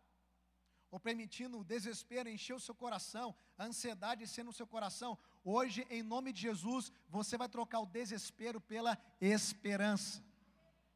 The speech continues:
Pela esperança. Romanos quatro, verso dezoito diz: "Abraão, esperando contra a esperança, creu para vir a ser pai de muitas nações, segundo lhe fora dito,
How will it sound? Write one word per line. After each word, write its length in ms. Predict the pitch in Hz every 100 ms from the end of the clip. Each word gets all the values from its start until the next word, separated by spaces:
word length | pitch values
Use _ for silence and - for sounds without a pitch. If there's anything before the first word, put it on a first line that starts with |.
| _
Pela 240 | 196 202 180
esperança. 760 | 254 - 220 196 165 - - _ _ _ _ _
Romanos 340 | - 226 269 -
quatro, 420 | - 247 277 226
verso 240 | 220 247 -
dezoito 420 | 220 202 269 208
diz: 400 | 175 247 180 - - _ _ _
"Abraão, 640 | 220 220 240 233 277 311 - _ _ _ _ _
esperando 920 | 190 262 - - 247 226 240 320 285 254
contra 460 | - 269 277 254
a 80 | 220
esperança, 720 | 269 - - 214 196 196 - - _ _ _ _ _ _ _ _ _ _ _ _ _
creu 420 | - 277 302 254 175
para 300 | 208 226 202
vir 220 | 185 262
a 60 |
ser 240 | 226 - 240
pai 300 | - 247 269
de 100 | 220
muitas 300 | 247 277 247
nações, 680 | 233 - 233 240 247 - - _ _
segundo 480 | - 233 196 285 254
lhe 100 | 233
fora 280 | 247 269
dito, 400 | 208 208 254 -